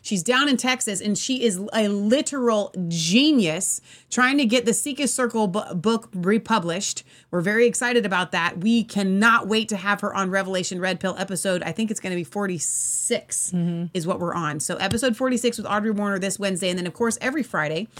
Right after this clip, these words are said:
Speaker 1: at Brighteon dot T V at six P M Eastern Standard Time, and then the after show on resistancechicks dot com, Rumble, and Facebook. We bring you this week's latest headline news.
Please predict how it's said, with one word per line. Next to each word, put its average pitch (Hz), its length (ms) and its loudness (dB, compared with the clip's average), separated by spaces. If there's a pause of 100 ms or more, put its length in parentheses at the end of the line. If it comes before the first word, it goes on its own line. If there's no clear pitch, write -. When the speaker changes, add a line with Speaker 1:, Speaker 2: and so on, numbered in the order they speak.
(340)
Speaker 1:
at - 320 -4
Brighteon 226 540 2
dot 196 220 0
T 208 180 -2
V 180 180 -2
at - 120 -6
six 202 180 -6
P 202 140 -4
M 185 100 -2
Eastern 196 240 -4
Standard 180 300 -4
Time, 185 200 -2
and 180 80 -2
then 180 100 -2
the 175 100 -2
after 190 260 -4
show 180 180 -4
on 180 120 -4
resistancechicks 185 600 -4
dot 180 220 -2
com, 220 340 0 (240)
Rumble, 202 440 0
and 247 280 2
Facebook. 226 680 -2 (220)
We 254 100 2
bring 220 220 4
you 202 120 0
this 190 280 -4
week's 196 280 -4
latest 185 360 -2
headline 180 260 -2
news. 202 220 -2